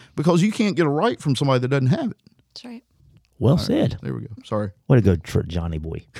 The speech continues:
Speaker 3: <laughs> And let's, so let's go on. I, I mean, we're walking right through this verse. Then it says, and so the last thing we read before the, before the comma is God,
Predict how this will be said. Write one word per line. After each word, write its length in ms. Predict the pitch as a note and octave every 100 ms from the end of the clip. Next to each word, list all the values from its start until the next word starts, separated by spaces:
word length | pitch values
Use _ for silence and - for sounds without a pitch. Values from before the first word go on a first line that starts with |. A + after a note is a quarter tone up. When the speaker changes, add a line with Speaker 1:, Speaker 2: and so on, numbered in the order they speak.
| - -
Speaker 3:
<laughs> 720 | - _ - _ _ _ -
And 200 | C3+ E3
let's, 200 | D#3+ D#3
so 100 | D#3+
let's 180 | D3 D3
go 200 | D#3 D3 A#3+
on. 120 | F3+ - - - _ _ -
I, 100 | D#3+ C#3+ B2
I 80 | B2
mean, 140 | B2
we're 120 | B2
walking 340 | B2+ B2+ - C#3
right 180 | D3 C#3
through 140 | E3
this 140 | D3+ A2+
verse. 280 | A#2+ G2+ - - - - - - B2+
Then 140 | D#3+
it 60 | G#3+
says, 240 | F3 D3+ C3+
and 200 | C3 B2
so 160 | C#3
the 140 | B2+ A#2+
last 300 | B2+ F#3 F#3
thing 140 | F3+
we 80 | E3
read 160 | D3+ C3+
before 280 | - D3
the, 260 | C3+ B2 - A2
before 340 | G#2+ C#3 C#3+
the 160 | A#2+ G2+
comma 440 | - F#3 E3 G#2+
is 180 | F#2+ G2+
God, 560 | G2 E3 G#2+ E2+ C3